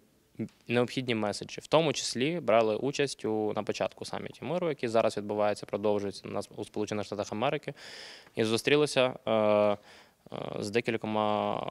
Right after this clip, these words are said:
representatives, не пам'ятаю, як буде українською, е, представниками, да,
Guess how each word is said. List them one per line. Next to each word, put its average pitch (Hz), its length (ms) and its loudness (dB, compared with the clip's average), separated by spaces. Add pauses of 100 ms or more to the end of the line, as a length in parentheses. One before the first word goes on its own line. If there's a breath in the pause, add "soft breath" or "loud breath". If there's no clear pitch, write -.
(180)
representatives, 110 1200 0
не 104 120 -4
пам'ятаю, 101 400 -6
як 123 100 -10
буде 120 220 -14
українською, - 600 -14 (880 loud breath)
е, 110 260 -4
представниками, 110 640 -4
да, 101 240 -6